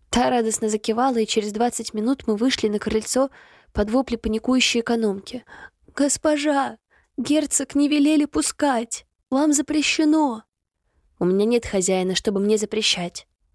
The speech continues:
одернула я, захлопнув дверь перед ее ошарашенным лицом. «Ох, и достанется мне потом, если, конечно,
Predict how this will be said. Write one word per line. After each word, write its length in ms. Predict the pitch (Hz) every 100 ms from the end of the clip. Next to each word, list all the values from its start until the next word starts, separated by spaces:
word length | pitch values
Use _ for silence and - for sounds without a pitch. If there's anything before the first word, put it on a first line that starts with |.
| -
одернула 480 | 196 202 190 196
я, 280 | 202 208 240 - - -
захлопнув 640 | - - - 220 220 208
дверь 280 | 208 226 240
перед 280 | - 190 196
ее 180 | 202 208
ошарашенным 560 | 202 202 208 - 202
лицом. 440 | 202 202 - 180 190 _ _ _ _ _ - - - - -
«Ох, 240 | - 233 -
и 60 |
достанется 640 | 208 196 - 233 262 247 -
мне 160 | 214 214
потом, 560 | 220 - 220 208 214 - _ _ _ _ _ _
если, 380 | - 214 202 -
конечно, 580 | - 202 202 - 208 196